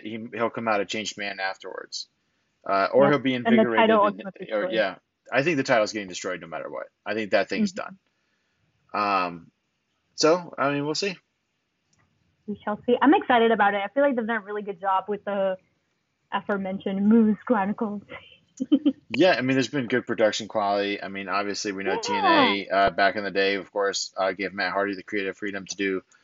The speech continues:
Speaker 1: uh, all the Hardy Compound stuff and, and do the Broken Universe. So, uh, they've, they've got a history here of doing good cinematic stuff. So, uh,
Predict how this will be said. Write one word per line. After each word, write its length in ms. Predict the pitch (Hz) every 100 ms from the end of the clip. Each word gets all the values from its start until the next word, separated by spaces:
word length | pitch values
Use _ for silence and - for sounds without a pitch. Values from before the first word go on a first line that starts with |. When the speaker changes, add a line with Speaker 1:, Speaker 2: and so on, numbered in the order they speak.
| _ _ -
Speaker 1:
uh, 420 | 92 92 90 90 - _ 92
all 120 | 104
the 120 | 95
Hardy 180 | 104 98
Compound 460 | 101 92 104 95
stuff 460 | - 104 98 95 95
and, 220 | 95 90 -
and 340 | 90 92 90 - _ _
do 120 | 107
the 60 | 98
Broken 360 | 92 101 101 98
Universe. 420 | 90 87 98 -
So, 300 | - 92 87 - - _ -
uh, 220 | 92 90 87 _
they've, 220 | 117 117 107
they've 180 | 117 110
got 160 | 143 131
a 40 |
history 400 | 131 123 123 104
here 180 | 110 95
of 100 | 90
doing 260 | 107 98
good 160 | 92 92
cinematic 520 | - 95 92 90 87
stuff. 300 | - 87 85
So, 320 | - 87 82 - _ _ _ -
uh, 220 | 95 92